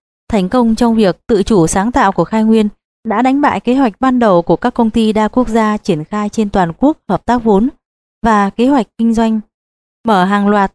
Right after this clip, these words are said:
các đại lý tiêu thụ, thiết bị đóng cắt điện là một trong những trang bị vô cùng quan trọng của ngành điện lực.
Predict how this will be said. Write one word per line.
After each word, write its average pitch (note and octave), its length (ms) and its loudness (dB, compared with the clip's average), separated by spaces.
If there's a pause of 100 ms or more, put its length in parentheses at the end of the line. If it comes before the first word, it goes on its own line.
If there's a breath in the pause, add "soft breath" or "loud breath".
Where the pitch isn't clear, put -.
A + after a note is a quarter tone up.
(140)
các E4+ 240 -2
đại G#3 160 0
lý A3 180 0
tiêu C#4 180 0
thụ, F3 300 2 (480)
thiết F#4 180 0
bị A#3 200 -2
đóng G3+ 220 -2
cắt E4 200 -4
điện A#3 220 -2 (220)
là G#3 120 0
một G3 220 0
trong B3+ 160 0
những A#3+ 120 0
trang B3 240 0
bị G#3 160 4
vô C4+ 260 2
cùng G#3 300 -2
quan B3+ 240 0
trọng F#3+ 280 -4
của F#3 260 2
ngành F#3 260 -6
điện F#3 160 -6
lực. F3 240 -2